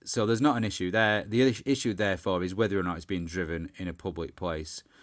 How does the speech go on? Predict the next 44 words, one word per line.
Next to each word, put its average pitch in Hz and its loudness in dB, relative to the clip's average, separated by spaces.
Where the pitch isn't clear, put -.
Um, 85 -2
and 113 -2
it's 123 -2
interesting 160 -2
because 95 -6
section 127 -2
one 120 0
four 113 2
three 135 -2
is 87 -6
the 92 -2
offence, 82 -8
actually. - -14
So 107 -6
se-, - -6
section 113 -6
one 107 -4
four 95 -2
three, 85 -4
um, 85 -2
is 90 -6
the, 90 -4
um, 80 -6
offence 85 -6
of, 82 -8
uh, 71 -14
of, 80 -12
you 107 -4
know, 90 -2
basically 101 -2
tells 120 2
you 95 -4
that 101 -4
you 98 -4
need 104 -4
to 92 -6
have 90 -2
a 82 -6
vehicle, 80 -6
you 104 -4
need 104 0
to 98 0
have 87 0
insurance, 85 -4